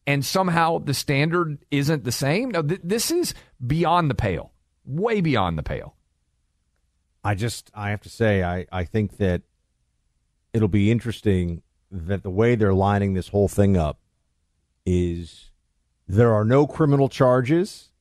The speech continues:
Speaker 2: There won't be any criminal charges. Biden's D O J comes through once again, and they're just gonna focus on, on Trump, and they think that it just turns into a referendum on Donald Trump,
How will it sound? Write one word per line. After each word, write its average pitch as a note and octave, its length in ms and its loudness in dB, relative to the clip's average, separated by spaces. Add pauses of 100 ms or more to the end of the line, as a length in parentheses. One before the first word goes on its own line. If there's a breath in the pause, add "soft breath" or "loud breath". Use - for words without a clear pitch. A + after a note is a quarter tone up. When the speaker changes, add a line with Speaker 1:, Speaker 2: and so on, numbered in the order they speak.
(300)
Speaker 2:
There B2 160 6
won't A#2+ 320 2
be D#3+ 240 6
any D#3+ 180 4
criminal B2+ 380 4
charges. A#2 640 2
Biden's A#3+ 560 2
D B3+ 240 2
O A3+ 160 4
J F#3 680 4
comes F3+ 420 2
through E3 320 0
once C#3+ 380 0
again, A2+ 580 -2 (1000)
and A2+ 640 2 (260)
they're A#2 220 4
just G#2+ 220 0
gonna A#2+ 160 4
focus A#2 460 0
on, G#2 360 2
on G#2 220 2
Trump, A2+ 500 -4
and G2 160 2
they G#2+ 120 4
think A2 260 0
that G#2 80 0
it G2+ 60 2
just - 280 -8
turns G#2+ 340 0
into F#2 640 -2 (360)
a D#2+ 60 -2
referendum A#2+ 580 2
on A#2 120 2
Donald A2 300 0
Trump, G2 380 0